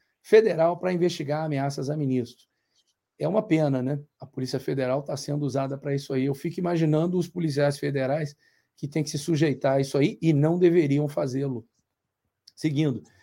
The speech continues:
Dino divulgou nesta terça-feira a disponibilidade da, após o ministro Luiz Roberto Barroso ter sido hostilizado por manifestantes bolsonaristas no aeroporto de Miami.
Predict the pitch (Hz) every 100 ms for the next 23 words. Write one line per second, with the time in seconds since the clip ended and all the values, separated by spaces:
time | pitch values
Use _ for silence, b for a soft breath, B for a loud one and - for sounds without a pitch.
0 | b b b _ 127 202 196 185 185 165
1 | 170 160 143 135 143 135 - - 170 185
2 | 170 - 170 170 170 139 135 156 147 _
3 | _ _ _ _ _ - 143 - - _
4 | - 143 143 196 208 190 165 180 160 156
5 | 175 170 151 151 147 147 131 160 170 151
6 | 180 175 190 190 208 220 156 170 190 165
7 | 151 156 143 143 - 170 156 160 156 160
8 | 135 139 147 160 160 147 151 139 160 151
9 | 127 120 104